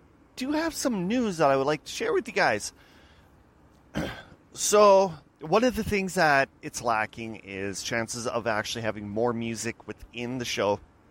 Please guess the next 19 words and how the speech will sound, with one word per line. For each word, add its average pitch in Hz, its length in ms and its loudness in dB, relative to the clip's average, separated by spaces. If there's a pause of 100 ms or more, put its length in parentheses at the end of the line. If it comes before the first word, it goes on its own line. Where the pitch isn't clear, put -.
(560)
as 104 160 -8
well 120 260 6
as 110 460 0 (600)
clips - 480 0 (100)
of 117 320 -2
different 135 340 -6
things. 101 380 -2
Like, 101 220 -8
if - 100 -18
I 110 100 0
have 110 220 -2
a - 40 -16
clip - 300 -6
that 123 140 -4
I 123 60 -8
need 117 160 -6
to 110 80 -4
play, 98 360 -4 (560)
I - 60 -20